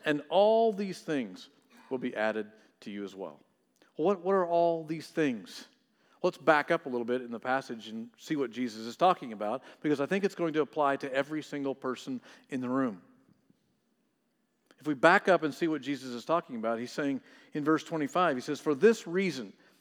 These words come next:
and, and the reason he said that is he says, "I know who you are, and I know what you're like, and I know what you, the way you think, and I know you have a tendency to be anxious and worried about things." Anybody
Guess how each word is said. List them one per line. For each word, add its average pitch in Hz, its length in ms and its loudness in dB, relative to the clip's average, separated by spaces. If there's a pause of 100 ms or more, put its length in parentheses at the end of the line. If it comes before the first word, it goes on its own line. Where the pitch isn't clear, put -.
(120)
and, 160 260 -2
and 160 120 -2
the 160 40 -2
reason 202 240 4
he 170 80 -4
said 165 200 -2
that 208 180 6
is 170 120 0
he 151 100 -14
says, 143 180 -12 (280)
"I 226 160 4
know 233 260 6
who 226 100 6
you 180 240 0
are, 170 240 4
and 139 100 -2
I 143 60 0
know 190 220 2
what 190 240 0
you're 156 160 -4
like, 165 300 0
and 135 80 -6
I 131 60 -4
know 175 160 0
what 208 220 2
you, 170 80 -8
the 156 100 -6
way 175 120 2
you 160 140 -2
think, - 580 -2 (2000)
and 170 80 2
I 185 60 6
know 240 120 8
you 262 140 6
have 240 80 4
a 196 60 2
tendency 180 640 4 (420)
to 180 100 0
be 190 320 0 (460)
anxious 185 680 4
and 139 320 -2
worried 135 480 4
about 95 320 -6
things." 76 520 -12 (920)
Anybody 135 400 -2